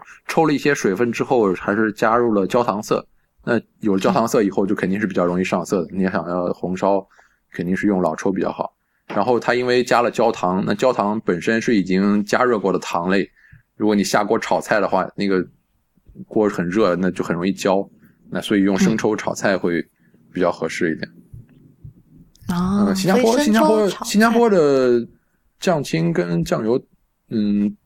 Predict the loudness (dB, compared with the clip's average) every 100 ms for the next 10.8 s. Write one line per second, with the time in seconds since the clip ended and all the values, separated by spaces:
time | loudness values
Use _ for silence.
0 | _ -2 0 0 0 0 2 2 2 0
1 | 0 -2 0 -2 -4 0 0 2 0 -4
2 | _ -16 -2 0 0 0 -2 -2 0 -2
3 | -2 -2 -2 0 0 0 0 0 0 -2
4 | -4 0 2 2 0 -2 -2 -2 0 -2
5 | -4 _ _ _ -10 -2 -2 -2 -2 0
6 | 0 -2 -2 -2 0 -2 -4 -4 -6 -8
7 | _ _ _ _ _ -2 0 0 0 0
8 | 0 0 0 0 0 0 -2 -6 -8 -10
9 | -12 _ _ -6 -4 -2 -2 -2 -4 -4
10 | -2 -2 -4 -4 -6 -4 -4